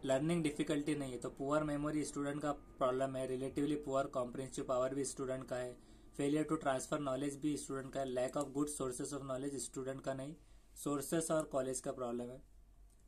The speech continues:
Curriculum is an educational program which does not state the meaning, means of evaluation, whether these institu-, educational aims have been achieved or not, the lesson planning details of the topic, the educational purpose of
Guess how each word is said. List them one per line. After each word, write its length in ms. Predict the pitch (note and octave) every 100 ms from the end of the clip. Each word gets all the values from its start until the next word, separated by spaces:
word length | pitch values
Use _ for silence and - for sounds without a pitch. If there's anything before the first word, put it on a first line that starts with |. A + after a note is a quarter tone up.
| - - -
Curriculum 600 | D#3 E3 E3+ F3 F3 F3 F3
is 140 | D3+ D3
an 240 | D3+ C#3
educational 500 | C#3+ D3 C#3+ D3 D3 C#3+
program 400 | B2+ C3+ C3+ C3
which 220 | C3 -
does 240 | C3 A#2+
not 220 | C3+ C#3+ C#3+
state 460 | C3 - C#3+ C#3 C3+
the 100 | C3
meaning, 460 | C3+ D3 D3+ D3+ - C#3+
means 320 | D3 D3+ -
of 120 | D3 D3 -
evaluation, 640 | C#3 C3+ C3+ C3+ D3+ D3 D3 - - -
whether 480 | C3 C3+ D#3+ D#3+ C#3
these 500 | D3 D3+ - - -
institu-, 460 | C#3 C3+ C#3+ D3 D3
educational 560 | C#3 D3 C#3+ C#3+ D3 C#3
aims 320 | C#3 C#3+ -
have 240 | C3 B2+
been 240 | C3 C3 A#2+
achieved 240 | C#3+ C3
or 100 | B2+ C3
not, 140 | C3+ D3+ - - - -
the 120 | C#3 D3
lesson 280 | C#3+ E3+ D#3
planning 420 | C#3+ C#3+ D3 D#3+ F3+ - C3+
details 400 | C3 C3 D3 C#3+
of 120 | B2+
the 100 | B2+ -
topic, 260 | B2 B2 D#3 - - - -
the 180 | C3+ C3
educational 440 | D3 D3 D3 D3 D3
purpose 320 | C3 C#3+
of 80 | C3+